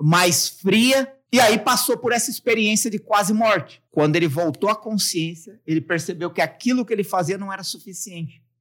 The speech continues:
E injetou uma essência ali, que ficou conhecido como coach com alma.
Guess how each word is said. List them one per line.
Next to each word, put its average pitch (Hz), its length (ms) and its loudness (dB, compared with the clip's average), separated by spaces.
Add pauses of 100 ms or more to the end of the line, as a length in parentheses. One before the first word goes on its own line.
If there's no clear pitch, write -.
(300)
E 151 160 4
injetou 196 600 2
uma 220 260 -2
essência 214 640 -2
ali, 185 400 -2
que 190 100 2
ficou 214 360 -2
conhecido 208 560 -2
como 220 240 -4
coach 202 460 -2
com 226 200 -4
alma. 165 400 -2